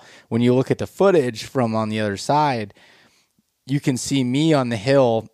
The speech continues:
you can see the buck below, and you couldn't see the doe that was bedded in the autumn olive bush that was right there below me. But when I had ranged the bottom of the hill at that point,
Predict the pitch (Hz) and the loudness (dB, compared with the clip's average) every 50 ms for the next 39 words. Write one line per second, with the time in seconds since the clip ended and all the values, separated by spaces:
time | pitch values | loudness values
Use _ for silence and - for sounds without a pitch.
0 | _ - 120 123 120 123 110 - - 135 127 110 104 95 101 123 127 139 - - | _ -8 -6 -4 -2 -4 -4 -4 -4 -4 -4 -4 -6 -4 0 2 2 2 2 -2
1 | 104 107 120 113 113 120 127 131 123 117 110 107 107 - - 107 107 101 - - | -4 -4 -2 0 0 2 2 2 2 0 0 -2 -4 -6 -8 -8 -10 -10 -10 -12
2 | - - 180 190 180 - - - 151 147 113 110 104 101 123 127 131 123 120 113 | -6 -2 -2 -2 -2 -4 -6 -4 -4 -2 -2 -4 -2 0 2 4 4 6 4 4
3 | 107 98 101 92 - - 117 117 110 110 110 110 107 104 107 101 107 110 110 107 | 2 -2 -6 -8 -4 -2 -2 0 0 0 -2 -2 -2 -2 -4 -2 0 0 0 0
4 | 104 104 113 120 127 123 113 101 95 104 101 98 92 - - 117 107 98 101 101 | 0 0 0 2 2 2 0 -2 -2 -4 -4 -4 -6 -6 -6 -4 -4 -4 -6 -6
5 | 98 - 113 110 104 - 113 110 104 98 107 104 104 110 120 131 139 147 151 147 | -4 -4 -4 -2 -2 -2 -4 -4 -4 -4 -4 -4 -2 -2 -2 -4 -4 -6 -6 -8
6 | - - - - - - - _ _ - 131 127 - - 120 123 120 120 135 156 | -12 -18 -20 -20 -20 -20 -20 _ _ 0 0 0 0 0 -2 -2 0 2 2 2
7 | 185 170 123 113 110 113 117 120 123 127 123 117 110 104 101 - - _ - 104 | 2 2 0 -2 -2 -2 -2 -2 -2 -4 -4 -4 -6 -6 -8 -10 -10 _ -12 -8
8 | 98 101 101 101 107 113 117 113 113 107 101 95 98 85 - - 101 104 110 120 | -2 0 2 2 2 2 0 0 -2 -4 -4 -6 -8 -10 -8 -6 -4 -2 -2 -2
9 | 123 - - 127 127 123 - - - 143 143 147 151 156 - | -2 -2 -2 -2 -2 -2 -4 -4 -4 -4 -2 -2 -4 -6 -8